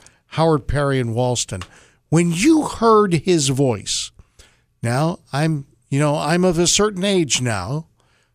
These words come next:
I sound that way too. I could tell that Jim had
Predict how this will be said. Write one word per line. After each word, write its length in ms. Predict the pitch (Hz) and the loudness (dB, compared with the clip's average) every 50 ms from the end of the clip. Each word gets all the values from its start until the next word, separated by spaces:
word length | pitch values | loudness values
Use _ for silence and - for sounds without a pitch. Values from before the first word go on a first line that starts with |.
| _ - | _ -6
I 200 | 135 147 185 208 | -2 0 2 2
sound 420 | 185 - - - 160 151 143 135 127 | 2 2 2 4 4 4 4 2 2
that 200 | 131 123 - - | 0 0 0 0
way 180 | 131 127 135 | 0 0 0
too. 520 | - - - 160 139 104 90 87 - - - _ _ _ _ _ _ _ _ _ _ _ _ _ _ _ _ - | 0 0 0 0 0 -2 -4 -8 -14 -18 -20 _ _ _ _ _ _ _ _ _ _ _ _ _ _ _ _ -2
I 240 | 147 160 170 190 196 | 0 2 2 2 2
could 340 | 196 - - 202 196 202 - | 0 0 -2 -2 -2 -2 -2
tell 240 | - 190 185 175 160 | -2 0 0 0 0
that 160 | 156 165 139 | 0 0 0
Jim 340 | 117 131 147 160 160 156 147 | 0 0 0 2 2 2 2
had 280 | 139 151 143 127 131 | 2 0 -2 -4 -6